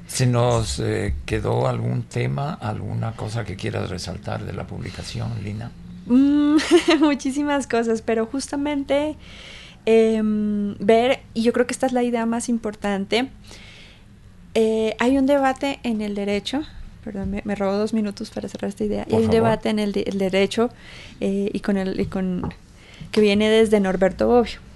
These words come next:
Speaker 2: uno de los grandes juristas, que luego de la Declaración Universal de Derechos, él, con justa razón y respondiendo al espíritu de su tiempo, decía,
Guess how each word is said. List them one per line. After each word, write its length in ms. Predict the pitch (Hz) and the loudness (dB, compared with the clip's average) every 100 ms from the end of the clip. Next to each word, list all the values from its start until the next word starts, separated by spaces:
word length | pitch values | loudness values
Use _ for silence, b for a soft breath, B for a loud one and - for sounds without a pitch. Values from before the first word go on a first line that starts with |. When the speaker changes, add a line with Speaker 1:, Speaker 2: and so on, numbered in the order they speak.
| - - 220 | -20 -14 -6
Speaker 2:
uno 80 | |
de 60 | 208 | -4
los 120 | 202 | -2
grandes 320 | 196 190 202 | 0 -2 -2
juristas, 720 | - 214 196 - - 208 - - - - - B B B B B - - - - | 0 0 0 -2 -2 -2 -2 -8 -16 -20 -20 B B B B B -20 -20 -10 2
que 300 | 208 196 - | 4 4 4
luego 560 | 214 208 247 262 214 - | 6 8 8 8 4 4
de 100 | 214 | 2
la 120 | 208 | 2
Declaración 460 | 190 196 185 185 196 | 2 2 2 2 0
Universal 440 | 208 220 214 185 | 0 0 0 -2
de 80 | 185 | 0
Derechos, 480 | 196 196 175 202 202 | 0 2 0 -2 -2
él, 180 | 202 208 B B B - | -2 -2 B B B -10
con 120 | 180 | -4
justa 280 | 208 214 247 | -2 2 6
razón 520 | 247 254 247 254 247 | 6 6 4 4 4
y 280 | 220 196 185 | 4 2 2
respondiendo 800 | 190 - 185 180 196 196 214 220 | 0 -2 -2 2 2 4 4 4
al 200 | 214 202 | 2 0
espíritu 460 | 185 - 208 202 240 | -4 -6 -8 -4 -2
de 80 | |
su 100 | 240 | -2
tiempo, 360 | 247 226 208 220 | -4 -6 -4 0
decía, 460 | 220 220 214 208 | 2 2 2 0